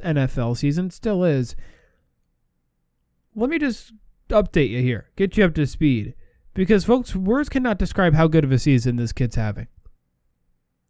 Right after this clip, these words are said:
He's nineteen. He's a rookie who is averaging twenty points per game six point eight rebounds, and five point two assists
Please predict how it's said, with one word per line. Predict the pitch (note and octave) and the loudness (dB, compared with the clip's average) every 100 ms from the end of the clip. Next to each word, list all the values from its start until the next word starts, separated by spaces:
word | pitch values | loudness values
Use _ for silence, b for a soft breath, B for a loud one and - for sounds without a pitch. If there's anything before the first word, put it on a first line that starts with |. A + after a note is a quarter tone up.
| - | -2
He's | F3 | 0
nineteen. | F3+ D#3+ C3+ D3 A2 - - _ _ _ | 2 2 2 0 -2 -8 -20 _ _ _
He's | - F#3+ | -8 -2
a | F3+ | 2
rookie | E3 D#3+ D3+ - A2+ - - _ _ _ | 2 2 0 0 -6 -6 -18 _ _ _
who | F3 F3+ | 6 6
is | F3+ | 6
averaging | F#3 F#3+ F#3 E3+ F3 E3+ | 0 -2 -2 -4 -6 -8
twenty | - - A#3 A#3 A#3 C4+ C4 | -10 -10 -6 -6 -4 -4 -4
points | - B3 A#3 - | -4 -4 -4 -8
per | - A#3+ A#3+ | -4 0 0
game | E3 D3 A#2 G2+ - b b - | 2 2 2 -2 -10 b b -18
six | - - - C4+ - | -14 -12 -8 -8 -8
point | - C#4 B3+ A#3+ | -8 -4 -2 -2
eight | B3 G#3+ | -4 -8
rebounds, | G#3+ G3 D3 C#3 A#2 A2 A2+ b b | -4 -2 0 0 0 -4 -6 b b
and | A3 A3+ | -2 -2
five | G#3+ A#3 A3 C4 | -2 -4 -2 -4
point | - C#4+ C4 - | -8 -10 -10 -8
two | B3+ B3 | -4 -2
assists | A#3 - A#3 D#3+ B2+ - | -2 -4 -2 0 0 -2